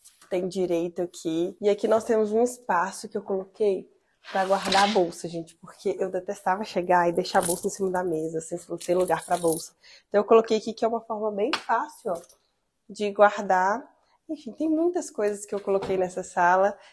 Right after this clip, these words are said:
que eu quero mostrar detalhadamente pra você, tá? Eu acho que,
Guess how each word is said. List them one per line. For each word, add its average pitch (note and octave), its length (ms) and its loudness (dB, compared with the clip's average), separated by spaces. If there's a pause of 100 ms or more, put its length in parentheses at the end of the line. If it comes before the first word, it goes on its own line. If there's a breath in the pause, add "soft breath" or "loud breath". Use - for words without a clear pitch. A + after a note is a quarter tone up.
(160 soft breath)
que - 80 0
eu G3 60 -4
quero G3 240 6
mostrar F#3+ 420 2
detalhadamente F#3 1120 0
pra F3+ 160 -8
você, F3 400 -10 (180)
tá? F3 240 -2 (380 soft breath)
Eu - 60 6
acho - 280 4
que, A#3 160 -4